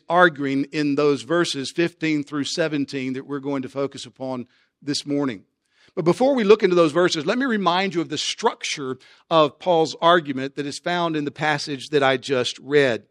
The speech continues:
He begins in verse twelve to make a comparison. We see that in the language at the beginning of the verse when he says, "Just as."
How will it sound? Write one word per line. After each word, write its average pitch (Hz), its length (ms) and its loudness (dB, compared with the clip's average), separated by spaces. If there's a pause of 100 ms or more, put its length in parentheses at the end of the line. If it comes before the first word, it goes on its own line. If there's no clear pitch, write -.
(640)
He 208 120 -2
begins 214 460 2
in 247 120 -2
verse 170 280 2
twelve 135 680 0
to 180 100 -2
make 147 380 0 (240)
a 151 80 -4
comparison. 170 880 2
We 151 100 0
see 202 320 -2
that 139 300 0
in 147 100 -4
the 143 80 -4
language 143 560 -2
at 131 100 -6
the 131 60 -12
beginning 139 320 -4
of 131 60 -6
the 131 80 -4
verse 135 400 0
when 147 100 -4
he 135 60 -2
says, 143 300 0 (320)
"Just 185 500 4 (120)
as." 143 580 2